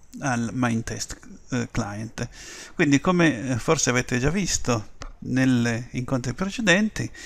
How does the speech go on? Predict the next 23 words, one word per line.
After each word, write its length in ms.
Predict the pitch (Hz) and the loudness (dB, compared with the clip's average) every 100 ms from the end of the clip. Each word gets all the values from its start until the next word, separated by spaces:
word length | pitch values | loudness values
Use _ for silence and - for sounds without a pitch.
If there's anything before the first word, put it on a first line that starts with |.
| - - - | -16 -16 -2
noi 160 | 156 | 4
abbiamo 260 | 165 139 135 | 6 6 6
un 80 | 175 | 2
client 720 | 190 139 123 127 160 - 196 | 4 4 4 2 0 -2 -2
che 140 | - | 0
a 20 | 135 | -4
un 80 | |
certo 360 | - 135 - 180 | -2 -4 -2 -4
punto 360 | - 147 147 - | 2 2 4 -4
attraverso 500 | - 127 135 - 196 | -2 2 2 2 4
internet 840 | 170 160 - 190 202 226 - 226 - - - - - - - - | 4 2 0 2 2 0 -2 -6 -6 -20 -20 -20 -20 -20 -20 8
<clears throat> 600 | - 285 208 180 139 123 | 12 12 12 12 12 8
si 160 | - | 0
collega 560 | - 208 185 156 160 196 | 4 6 10 10 10 4
con 300 | - 170 180 | 6 4 4
un'entità 720 | 123 160 160 147 135 143 131 | 4 4 8 6 6 0 0
esterna 580 | 127 - 117 113 135 185 | 0 0 2 2 2 0
che 140 | - | -2
chiamiamo 420 | 127 123 117 117 120 | -8 -4 -4 -2 -2
server. 580 | - 117 117 127 226 - - - - - - - - - - - | 0 0 0 2 0 0 -18 -20 -20 -18 -16 -14 -16 -16 -18 -10
Nel 220 | - 202 214 | 8 10 12
nostro 320 | 165 - 160 | 10 6 4
caso, 600 | 139 139 135 135 123 | 6 8 8 8 6